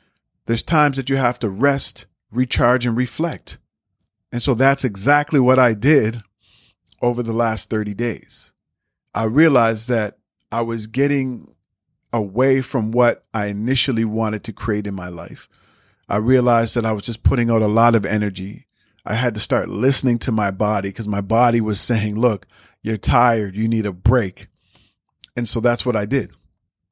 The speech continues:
And I worked a little bit over the last thirty days, but not too much because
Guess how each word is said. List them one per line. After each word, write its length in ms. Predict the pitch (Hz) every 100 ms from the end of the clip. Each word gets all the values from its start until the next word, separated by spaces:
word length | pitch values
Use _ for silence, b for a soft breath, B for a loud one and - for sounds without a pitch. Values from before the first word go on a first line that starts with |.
| B B B
And 100 | 120
I 60 | 117
worked 260 | 156 156
a 60 | 127
little 300 | 127 196 185
bit 240 | 131 120 -
over 280 | 127 113 113
the 140 | 113
last 360 | 110 107 - -
thirty 240 | 113 113
days, 300 | 107 110 117
but 120 | 131
not 220 | 139 139
too 160 | - 127
much 340 | 123 165 -
because 540 | - 113 123 113 113